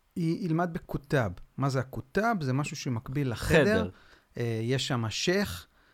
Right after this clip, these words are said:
Speaker 1: אה, והוא מלמד לרוב כמעט רק בנים, ו-, אה, אם הם, אה, מתנהגים לא יפה, אז מכים אותם. הם לומדים, אה, קוראן,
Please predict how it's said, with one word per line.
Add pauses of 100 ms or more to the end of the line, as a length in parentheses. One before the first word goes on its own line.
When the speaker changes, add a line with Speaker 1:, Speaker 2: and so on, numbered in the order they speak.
(240)
Speaker 1:
אה, (180)
והוא
מלמד
לרוב
כמעט
רק
בנים, (580)
ו-, (340)
אה, (240)
אם
הם, (520)
אה, (520)
מתנהגים
לא
יפה,
אז (240)
מכים
אותם. (420)
הם
לומדים, (540)
אה, (100)
קוראן,